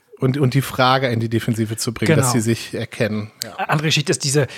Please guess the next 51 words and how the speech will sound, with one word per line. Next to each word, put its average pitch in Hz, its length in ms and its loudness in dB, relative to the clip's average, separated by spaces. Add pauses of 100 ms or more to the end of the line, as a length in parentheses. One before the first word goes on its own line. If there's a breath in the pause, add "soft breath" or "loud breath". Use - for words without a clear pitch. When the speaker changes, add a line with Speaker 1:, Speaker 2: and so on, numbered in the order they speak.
(160 loud breath)
Speaker 2:
wo, 147 220 2
wo, 147 280 -2
wo 151 60 2
er 147 120 4
gefragt 135 340 -2
ist, 139 100 0
aus, - 240 -4
wird, 139 200 0
aus 139 120 -4
welcher 131 180 0
Vollmacht 156 520 2
er 135 80 -4
das 113 200 -4
tut. 113 320 -8
Speaker 1:
Mhm. 117 100 0
Speaker 2:
Ich 107 60 2
glaub, 120 140 -2
Markus 120 400 -6 (400)
elf 135 200 -4
oder 117 180 -8 (260)
zwölf 123 300 -6
oder 117 120 -4
so. 113 80 -6 (560 loud breath)
Und, 139 240 2
und 143 220 -2
da, 147 340 6
ähm, 135 420 0 (360)
fragt 156 360 -2
er 160 140 6
so 131 120 -2
eine 139 80 0
Rückfrage, 131 500 0 (200)
ähm, 127 640 -6
aus 123 80 -12
welch-, 131 180 0
aus - 120 -4
welcher 143 180 2
Vollmacht 143 340 2
hat 156 120 0
eigentlich 131 160 0
Johannes 131 220 0
der 135 100 -2
Täufer 156 260 2
gehandelt? 120 380 -2
Und 131 100 -4
dann 151 220 -4
merken 151 240 -2
sie, 160 140 -2
sie 151 100 -2
kommen, 143 200 4
Speaker 1:
Mhm. 127 120 4